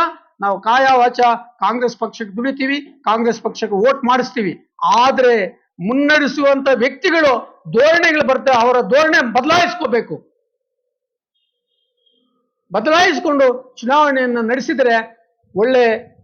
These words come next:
ಸನ್ನಿವೇಶ ಇದೆ, ಒಳ್ಳೆ ಲಕ್ಷಣಗಳು ಕಾಣಿಸ್ತದೆ ಅಂತೇಳಿ ಈ ಒಂದು ಸಂದರ್ಭದಲ್ಲಿ ನಾನು ಮಾತಾಡಿ ನನ್ನ ನಾಲ್ಕು ಮಾತನ್ನು ಮುಗಿಸ್ತೀನಿ.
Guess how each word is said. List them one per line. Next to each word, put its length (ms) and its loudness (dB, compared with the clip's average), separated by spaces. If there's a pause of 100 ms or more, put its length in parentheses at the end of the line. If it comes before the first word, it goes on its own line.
(1000)
ಸನ್ನಿವೇಶ 380 2
ಇದೆ, 600 -2 (180)
ಒಳ್ಳೆ 600 2 (180)
ಲಕ್ಷಣಗಳು 460 0
ಕಾಣಿಸ್ತದೆ 460 0
ಅಂತೇಳಿ 320 -2
ಈ 20 0
ಒಂದು 200 -2
ಸಂದರ್ಭದಲ್ಲಿ 920 -6
ನಾನು 480 -4
ಮಾತಾಡಿ 680 -2
ನನ್ನ 180 -4
ನಾಲ್ಕು 360 -2
ಮಾತನ್ನು 280 -4
ಮುಗಿಸ್ತೀನಿ. 560 -6